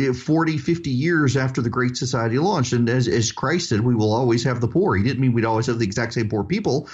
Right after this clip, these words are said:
uh, but we would always have a class of poor people in, in the world. We're never going to get rid of poverty ultimately. And a group of sinners are never going to get rid of something that really takes a, a, a miracle to do. The, the question is,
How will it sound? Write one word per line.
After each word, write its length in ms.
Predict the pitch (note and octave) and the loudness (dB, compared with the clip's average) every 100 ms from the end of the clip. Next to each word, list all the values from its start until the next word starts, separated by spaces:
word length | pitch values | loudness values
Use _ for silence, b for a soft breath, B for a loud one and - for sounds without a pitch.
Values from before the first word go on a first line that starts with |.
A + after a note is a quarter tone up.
| B B | B B
uh, 160 | B2 B2+ | -2 0
but 140 | B2+ | 2
we 120 | B2+ | 2
would 100 | C3+ | 0
always 200 | C#3+ C#3 | 0 0
have 100 | D3 | 0
a 40 | B2 | -4
class 420 | - C3+ E3+ E3+ | -4 -2 -2 -2
of 120 | C3 | -2
poor 200 | E3 G#3+ | -2 -2
people 420 | - G2+ F2 G#2 B2 | -2 -4 -2 -2 0
in, 380 | B2 B2 B2 B2 | 2 2 2 2
in 380 | B2+ C3+ C#3 C3 | 0 2 0 0
the 100 | C#3 | 2
world. 420 | F3+ A#3 A#2 F#2+ | 2 2 2 0
We're 140 | A2+ | 2
never 360 | A2+ C3 D#3+ C3 | 2 0 0 0
going 240 | C3+ C3+ | 0 0
to 80 | A#2+ | 0
get 140 | C3+ | 0
rid 140 | - A2 | 0 -2
of 100 | G2+ | -2
poverty 360 | C3+ B2 G#2+ | -4 -2 0
ultimately. 680 | A2 E3+ C3+ F#2 - F2 C#3 B B B | 0 0 2 0 2 0 0 B B B
And 220 | - B2+ B2 | -2 0 0
a 60 | |
group 260 | G#2 E3 E3+ | 0 0 0
of 100 | A2 | -2
sinners 480 | - G#3+ E3 C3 C3 | -2 0 2 0 0
are 160 | B2 | 0
never 280 | B2 C#3+ C#3 | 0 -2 -2
going 280 | A2+ C#3 C3 | 0 0 2
to 60 | |
get 160 | B2+ A#2 | 0 0
rid 180 | A#2+ D#3 | 0 0
of 140 | B2+ | 0
something 320 | - C#3 D3 | -2 -4 -2
that 100 | B2+ | 0
really 280 | A2+ A#2+ C3 | 0 -2 -2
takes 320 | C3 C3+ - D#3 | -2 -4 -2 0
a, 80 | |
a, 460 | C#3 C3 A2+ C3 C#3 B2 | 2 4 2 2 0 0
a 40 | C#3 | 2
miracle 440 | C3 D3 D3 C#3+ | 4 2 0 -2
to 80 | C#3 | 0
do. 260 | D3+ G#3 - F2 | 0 -2 -2 0
The, 160 | A#2 | 0
the 160 | A#2+ A#2 | 0 -4
question 460 | - F#3 - D3 G#2 | -2 -4 0 0 2
is, 320 | G2 D3 | 2 0